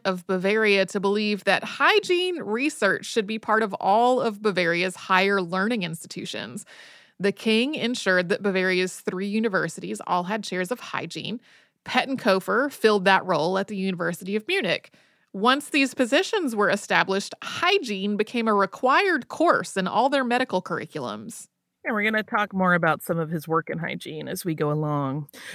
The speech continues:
Speaker 2: Uh, in eighteen sixty-five, Pettenkofer,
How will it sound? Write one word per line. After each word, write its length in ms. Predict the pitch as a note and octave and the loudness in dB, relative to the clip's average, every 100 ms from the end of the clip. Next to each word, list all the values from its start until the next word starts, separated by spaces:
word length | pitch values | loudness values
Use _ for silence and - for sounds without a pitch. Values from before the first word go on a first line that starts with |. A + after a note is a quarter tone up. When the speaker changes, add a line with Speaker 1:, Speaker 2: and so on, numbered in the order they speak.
| - - | -4 4
Speaker 2:
Uh, 160 | G3+ | 6
in 140 | G3+ B3 | 8 6
eighteen 320 | C#4+ D#4+ D#4+ | 6 6 4
sixty-five, 800 | D#4 C#4+ B3+ A3+ A#3+ A3+ G#3+ G#3 | 4 2 2 6 8 10 8 4
Pettenkofer, 920 | - A#3+ B3 - A3 A3 G3+ F#3+ F#3 | 4 4 4 6 6 10 10 10 8